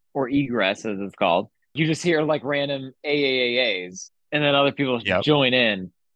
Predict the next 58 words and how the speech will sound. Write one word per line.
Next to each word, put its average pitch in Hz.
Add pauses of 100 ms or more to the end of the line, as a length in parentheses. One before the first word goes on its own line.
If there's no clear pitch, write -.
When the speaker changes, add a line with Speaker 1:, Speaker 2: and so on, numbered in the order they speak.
Speaker 1:
Like, 160
these, 170
these 165
megaphones, 160
I 131
presume, 131
is, 120
like, 120
you 127
go 139
up 123
to 135
a -
megaphone, 117
like, 110
you 117
can 107
do 107
it, 80 (420)
and 123
it's 110
Speaker 2:
Right. 78
Speaker 1:
a -
fun 110
thing. 92 (320)
It's 185
gonna 240
be 185
just 151
nonstop, 135 (320)
I 123
think. 92
Speaker 2:
<laughs> -
Yes, - (120)
Speaker 1:
To 175
start. 139
Like, 139
when 170
the 170
Speaker 2:
exactly. 165
Speaker 1:
novelty, 175
Speaker 2:
As 160
you 180
Speaker 1:
like, 185
Speaker 2:
were 175
Speaker 1:
when -
the 214
Speaker 2:
describing 135
that, 117
Speaker 1:
novelty 117
Speaker 2:
I'm 117
like, 107
Speaker 1:
goes - (100)
Speaker 2:
"That's 123
gonna 123
be 113
nonstop." 101 (420)
<laughs> 180